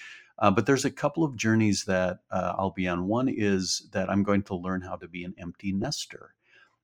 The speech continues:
Um, as the two of you and several others who listen to this podcast know, my youngest daughter is gonna be graduating in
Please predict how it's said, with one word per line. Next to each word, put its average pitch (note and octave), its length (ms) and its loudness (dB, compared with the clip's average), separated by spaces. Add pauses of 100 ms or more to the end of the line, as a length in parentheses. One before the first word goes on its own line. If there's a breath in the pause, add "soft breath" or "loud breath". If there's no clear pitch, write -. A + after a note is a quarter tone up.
(180)
Um, F2 300 -4
as F2+ 340 -2
the F#2+ 140 2
two A#2+ 280 0
of G2 120 -2
you G#2 220 2
and F2 180 0
several F#2 280 -4
others F2+ 280 -2
who G#2 80 -12
listen F2+ 180 -8
to D#2+ 40 -4
this F2 100 -10
podcast F2 580 -6
know, F#2+ 120 -6
my G2 140 -6
youngest E2+ 380 -6
daughter F2+ 320 -6
is - 100 -12
gonna F2 200 -4
be E2 120 -14
graduating F2 760 -4
in F#2 200 -2